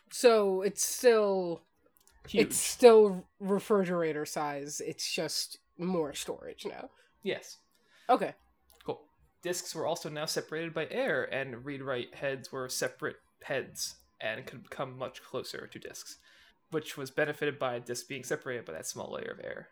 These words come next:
Speaker 2: Again, a lot like
Speaker 1: Mm-hmm.
Speaker 2: today, just big instead of tiny.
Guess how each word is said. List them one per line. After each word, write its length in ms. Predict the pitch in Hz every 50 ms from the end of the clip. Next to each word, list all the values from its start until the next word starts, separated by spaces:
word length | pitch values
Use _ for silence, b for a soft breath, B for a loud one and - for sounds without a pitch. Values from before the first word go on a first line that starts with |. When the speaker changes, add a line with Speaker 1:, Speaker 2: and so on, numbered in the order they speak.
| _ -
Speaker 2:
Again, 300 | 190 202 226 160 - -
a 40 | 139
lot 160 | 156 165 240
like 140 | 214 202 196
Speaker 1:
Mm-hmm. 160 | 160 - -
Speaker 2:
today, 180 | - 110 76 -
just 220 | - 92 - - - _ _ _ _ 143 135 _
big 340 | - 214 - - - - - - _ _ _ _ _ _ _
instead 240 | 123 123 - 113 104
of 160 | 107 - - - _ _ _ _ _ -
tiny. 420 | - - 104 95 - - - -